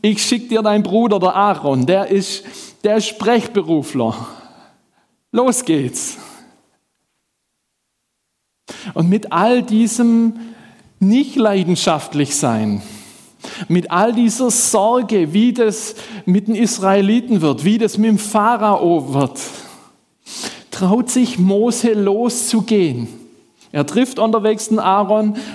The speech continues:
und sie gehen nach Ägypten. Und das, dass, dass er sich darauf einlässt, auf Gottes Wozu, das ist keine einfache Geschichte. Der ist über vierzig Jahre,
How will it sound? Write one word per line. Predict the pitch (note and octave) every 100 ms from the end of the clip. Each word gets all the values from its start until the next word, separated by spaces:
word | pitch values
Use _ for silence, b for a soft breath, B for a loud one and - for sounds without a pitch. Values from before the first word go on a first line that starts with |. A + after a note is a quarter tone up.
| G3+ -
und | F#3+ F#3
sie | G#3+ A3+ A3+
gehen | G#3 A#3 A3+ G#3
nach | G3+ G3+
Ägypten. | - E3 E3+ E3 - G#2+ - B B B B _ _ _ _ B B B B A3 -
Und | F3
das, | G#3+ A3+ -
dass, | G3+ - - - - - _
dass | G3 F#3+
er | G#3
sich | G#3 A3+ -
darauf | - G3 G3 -
einlässt, | F3+ A3 C4 A#3+ F#3+ D3+ C3+ - - - B B B B B B B B -
auf | G3 - -
Gottes | G#3 A3+ A3
Wozu, | G#3+ G#3+ A3 G#3+ A3 F#3+ D#3 B B B _ _ _ _ _ _ _ B B B B B B B B _ _ _ _ _
das | G#3 G3
ist | A3+ -
keine | - G#3 G#3+ -
einfache | F#3 G#3 G#3 - F#3+
Geschichte. | F3+ F3 D3 C#3 C#3
Der | E3
ist | F3+ - -
über | G#3 B3+ B3+ A#3
vierzig | - A3+ A#3 A#3 - G#3+ G#3
Jahre, | G3 G3 G#3+ G3+ C3+